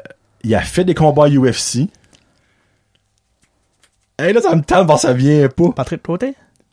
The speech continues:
Speaker 2: Non.
Speaker 1: Euh, lui, bon, lui, n'a fait,
Speaker 2: Ouais, lui,
Speaker 1: ouais.
Speaker 2: il est retraité à cette heure, là, Patrick.
Speaker 1: Non, c'est plus jeune.
Speaker 2: Hmm.
Speaker 1: C'est, c'est genre, j'ai, j'ai, j'ai Marc-André Barrios dans la tête, ben, c'est pas lui. Euh, c'est
Speaker 2: Olivier Aubin-Mercier.
Speaker 1: Oui, lui.
Speaker 2: Ouais,
Speaker 1: Lui.
Speaker 2: il est plus,
Speaker 1: Ouais.
Speaker 2: ah, je, je cherchais.
Speaker 1: Oui.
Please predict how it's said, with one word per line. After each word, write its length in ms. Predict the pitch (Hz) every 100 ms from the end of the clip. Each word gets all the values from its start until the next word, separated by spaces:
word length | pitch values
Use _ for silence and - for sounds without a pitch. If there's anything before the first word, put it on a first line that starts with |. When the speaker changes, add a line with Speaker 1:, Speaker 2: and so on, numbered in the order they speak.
| -
Speaker 2:
Non. 200 | 123 104 -
Speaker 1:
Euh, 100 | 131
lui, 260 | 135 165
bon, 180 | 147 139
lui, 160 | 127 165
n'a 160 | 165
fait, 320 | 110 - 120 170
Speaker 2:
Ouais, 180 | 180
lui, 60 | -
Speaker 1:
ouais. 80 | 170
Speaker 2:
il 20 | 156
est 40 |
retraité 420 | 135 131 135 123
à 100 | 131
cette 140 | 110 127
heure, 140 | 156
là, 80 | 214
Patrick. 180 | 214 120
Speaker 1:
Non, 100 | 202
c'est 220 | - 196
plus 200 | - 185
jeune. 480 | 151 180 190 113 78 _ _ _ _ _ _ _ _ -
Speaker 2:
Hmm. 220 | 202 110 104 - _ _ _ _ _ _ _ _ _ _ _
Speaker 1:
C'est, 240 | - -
c'est 180 | - 120
genre, 220 | 131 196 - _ - -
j'ai, 220 | 120 113 110
j'ai, 200 | 104 117
j'ai 140 | 127 131
Marc-André 460 | 160 135 143 135
Barrios 240 | 143 117 143
dans 100 | 131
la 120 | 98
tête, 160 | 156 117
ben, 60 |
c'est 100 | -
pas 140 | 98 120
lui. 240 | 117 151 - _ _ _ _ _ -
Euh, 320 | 95 92 92 -
c'est 80 | 160
Speaker 2:
Olivier 320 | 180 170 196
Aubin-Mercier. 580 | 175 160 156 147 - 120
Speaker 1:
Oui, 320 | 156 285 311
lui. 360 | 185 180 269 180 _
Speaker 2:
Ouais, 160 | - 143
Speaker 1:
Lui. 100 | 226
Speaker 2:
il 140 | 175 131
est 40 |
plus, 140 | 123 131
Speaker 1:
Ouais. 80 | 165
Speaker 2:
ah, 180 | -
je, 120 | 156 135
je 260 | - 139
cherchais. 400 | - 165 - 151
Speaker 1:
Oui. 180 | 160